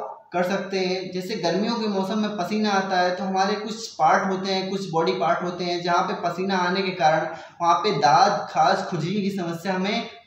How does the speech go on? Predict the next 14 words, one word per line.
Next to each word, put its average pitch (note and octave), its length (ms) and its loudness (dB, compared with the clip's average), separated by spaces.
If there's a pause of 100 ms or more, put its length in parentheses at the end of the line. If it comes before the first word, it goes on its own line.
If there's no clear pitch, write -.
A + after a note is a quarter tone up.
(160)
होने F3+ 220 0
लगती F#3+ 380 -2
है, F#3+ 200 -2
तो G#3+ 200 -2
भी G#3+ 180 -2
आप, G#3 200 2
आप - 580 -2
उस G3 220 -4 (200)
जगह F#3+ 360 2
पे, F3+ 100 0
उस F#3+ 240 -4
संबंधित E3 520 -2
जगह F3+ 340 0
पे E3 140 -2